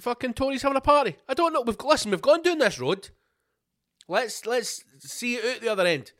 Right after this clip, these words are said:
How to assemble a cheese board. Many of us have asked that question.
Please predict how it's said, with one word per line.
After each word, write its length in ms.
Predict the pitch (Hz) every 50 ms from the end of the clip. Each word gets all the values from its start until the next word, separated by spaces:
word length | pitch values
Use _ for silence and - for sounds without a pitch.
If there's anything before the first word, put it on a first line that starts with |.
| _ _ _ _ _ _ _ _ _ _ _ _ _ _
How 180 | - 214 269 302
to 140 | - 269
assemble 400 | 240 - - - 214 214 214 196
a 40 | 185
cheese 260 | 185 - 190 185 170
board. 220 | - 156 143 123 - - _ _
Many 240 | - 127 135 147 160
of 100 | 170 156
us 80 | 160 139
have 80 | 156
asked 220 | 151 165 175 170 -
that 160 | 185 180 170
question. 420 | - 175 170 165 147 - 117 95